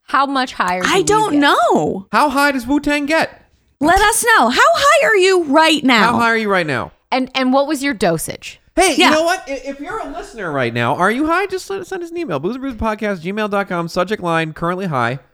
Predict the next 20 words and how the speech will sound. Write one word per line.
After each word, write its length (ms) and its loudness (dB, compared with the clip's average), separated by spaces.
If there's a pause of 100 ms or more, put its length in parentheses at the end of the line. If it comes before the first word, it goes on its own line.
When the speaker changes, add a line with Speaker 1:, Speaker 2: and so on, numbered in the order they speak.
(360)
Speaker 3:
And, 440 0
uh, 200 2
just 200 -10
let 100 2
us 80 -6
know, 440 0
Speaker 2:
Yeah. 120 0
Speaker 3:
you 60 0
know? 220 0
Speaker 2:
Yeah. 240 4 (340)
Speaker 3:
We 100 -2
wanna 220 2
know 80 2
Speaker 2:
Yeah. 80 4
Speaker 3:
about 180 0
you. 200 0
We're 220 -4
interested 300 -8
in 60 -8
you. 240 -4